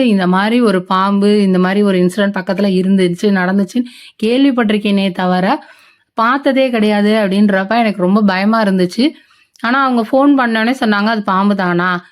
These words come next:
கன்ஃபார்ம் பண்ணிக்கோங்க" அப்படின்னாங்க. "பாம்பு தான், கரெக்டா தான் பார்த்துருக்காங்க" அப்படின்ற மாரி சொன்னோம். ரொம்ப பெரிய சைஸாலாம் இல்ல, ஒரு ரெண்டு விரல் சேர்த்தா என்ன சைஸ் இருக்குமோ அப்படிதான். ஆனா நீளம் வந்து நல்ல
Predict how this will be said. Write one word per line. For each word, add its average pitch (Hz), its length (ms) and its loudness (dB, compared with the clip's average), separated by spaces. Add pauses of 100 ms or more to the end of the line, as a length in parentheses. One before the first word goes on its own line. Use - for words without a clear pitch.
(180)
கன்ஃபார்ம் 240 440 -2
பண்ணிக்கோங்க" 185 600 0
அப்படின்னாங்க. 175 680 -2
"பாம்பு 180 320 -2
தான், 190 240 0 (120)
கரெக்டா 170 340 -6
தான் 196 180 -4
பார்த்துருக்காங்க" 180 580 -4
அப்படின்ற 175 400 0
மாரி 180 220 -2
சொன்னோம். 180 360 0 (460)
ரொம்ப 247 280 4
பெரிய 254 300 0
சைஸாலாம் 226 560 0
இல்ல, 202 280 2
ஒரு 220 140 2
ரெண்டு 208 240 2
விரல் 208 260 -2
சேர்த்தா 220 360 -2
என்ன 196 220 0 (200)
சைஸ் 190 260 -2
இருக்குமோ 196 300 0
அப்படிதான். 175 400 -4 (280)
ஆனா 247 240 0
நீளம் 269 400 2
வந்து 202 180 2
நல்ல 185 240 0